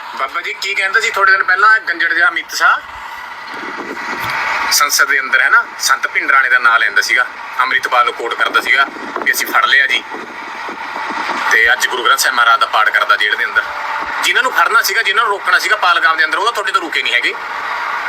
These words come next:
ਅੰਨ੍ਹੇ ਹੱਤਿਆ ਦੀ, ਅਹ, ਤੁਸੀਂ ਵਾਰ ਕਰਨਾ ਚਾਹੋ, ਅਹ, ਜਾਣਦੇ ਹੋ।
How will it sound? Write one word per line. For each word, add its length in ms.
ਅੰਨ੍ਹੇ 160
ਹੱਤਿਆ 220
ਦੀ, 360
ਅਹ, 220
ਤੁਸੀਂ 240
ਵਾਰ 180
ਕਰਨਾ 260
ਚਾਹੋ, 160
ਅਹ, 240
ਜਾਣਦੇ 380
ਹੋ। 120